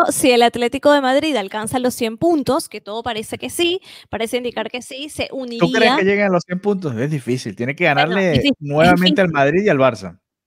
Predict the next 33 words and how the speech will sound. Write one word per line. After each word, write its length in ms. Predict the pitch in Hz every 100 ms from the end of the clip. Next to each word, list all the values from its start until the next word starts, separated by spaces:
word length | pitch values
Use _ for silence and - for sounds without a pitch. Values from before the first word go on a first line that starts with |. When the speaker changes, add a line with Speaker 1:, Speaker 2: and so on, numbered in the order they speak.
| _
Speaker 2:
por 120 | - 254
ejemplo. 200 | 302 330
Speaker 1:
difícil, 260 | - 381 -
pero, 480 | 240 202 190 113 -
pero 180 | 190
bueno, 260 | 185 247 294 - _ _ _ _ _
existe 460 | 240 - 254 277
la 80 | 339
posibilidad. 680 | 359 381 320 254 220 196 208 202 - _ - 180 -
Speaker 2:
Sí, 160 | 127 131
sí, 140 | -
Speaker 1:
<laughs> 120 | 117 -
A 60 |
Speaker 2:
claro. 80 | 226
Speaker 1:
este 180 | - 302
punto 360 | 311 349 339 359
las, 260 | 330 302
las 180 | 254 240
cuentas 380 | - 240 285 302
pudieran 500 | 294 247 214 226 247
dar. 300 | 214 190 208 -
Speaker 2:
Las 140 | 117 113
cuentas 360 | 139 151 175 175 170
dan 100 | 175 190
Speaker 1:
Entonces 240 | 196 -
Speaker 2:
exactamente 500 | 185 - 190 196 202
para 220 | 185 131
cien, 260 | - 127 117
no 220 | 139 -
puede 240 | 180 180
fallar 340 | 175 147 147 147
el 80 | 139
Atlético. 540 | 117 110 95 - -